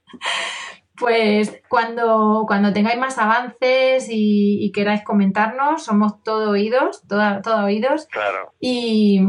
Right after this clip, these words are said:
Speaker 1: y bueno, de momento es que me da apuro porque digo que no te quiero quitar más tiempo y al final te lo quito. Y lo que voy a hacer es callarme,
Speaker 2: <laughs> Nada.
Speaker 1: darte las gracias de corazón por, por haber estado aquí disponible para nosotras,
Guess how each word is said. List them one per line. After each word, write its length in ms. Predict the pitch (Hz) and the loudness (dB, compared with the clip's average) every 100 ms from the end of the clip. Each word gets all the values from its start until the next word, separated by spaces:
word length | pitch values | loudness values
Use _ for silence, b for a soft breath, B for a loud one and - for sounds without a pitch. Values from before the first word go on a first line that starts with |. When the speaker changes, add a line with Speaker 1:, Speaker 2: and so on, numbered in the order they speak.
| 185 | 0
Speaker 1:
y 80 | 240 | -2
bueno, 240 | 226 226 202 | -2 0 2
de 80 | |
momento 320 | 202 214 233 277 | 2 0 0 -2
es 80 | |
que 140 | 285 294 | -2 -2
me 120 | 214 | 2
da 120 | 226 | 2
apuro 320 | 240 262 294 294 | 2 -2 -2 -2
porque 800 | 262 208 202 190 185 180 180 - 185 | -2 -2 0 2 2 2 0 -2 -2
digo 320 | 185 226 226 | 0 0 0
que 80 | 240 | 0
no 140 | 240 | -2
te 80 | 240 | -2
quiero 200 | 233 240 | -2 -2
quitar 260 | 240 233 | -2 -4
más 120 | 233 214 | -4 -8
tiempo 240 | 240 302 | -6 -4
y 20 | |
al 120 | 277 | -4
final 260 | - 185 185 | -2 -2 -2
te 80 | 190 | -4
lo 160 | 175 | -6
quito. 400 | 247 294 220 190 - | -8 -4 -4 -4 -6
Y 120 | - | -2
lo 120 | 196 196 | -2 -2
que 80 | |
voy 80 | 196 | -2
a 60 | 208 | -2
hacer 160 | 226 | -4
es 80 | 247 | -6
callarme, 600 | - 185 196 247 262 254 277 | -4 -2 0 0 0 -4 -6
Speaker 2:
<laughs> 180 | - | -6
Nada. 240 | 87 87 85 - | -8 -6 -8 -8
Speaker 1:
darte 500 | - 208 - - 262 | -2 0 0 0 0
las 160 | 254 233 | 2 0
gracias 600 | 220 247 262 262 226 - | 0 0 0 -2 -2 -2
de 160 | 220 208 | -2 0
corazón 600 | 208 208 208 254 262 220 | 0 0 0 -2 -2 -2
por, 560 | 202 190 180 180 185 | 0 2 2 0 -2
por 220 | 196 196 | -4 -2
haber 220 | 185 202 214 | 0 0 0
estado 320 | 214 233 220 | -2 0 0
aquí 300 | 202 202 226 | 0 -4 -6
disponible 520 | 226 202 202 226 220 | -4 0 0 0 -2
para 180 | 202 196 | -2 -2
nosotras, 500 | 196 226 226 247 | -4 -6 -4 -2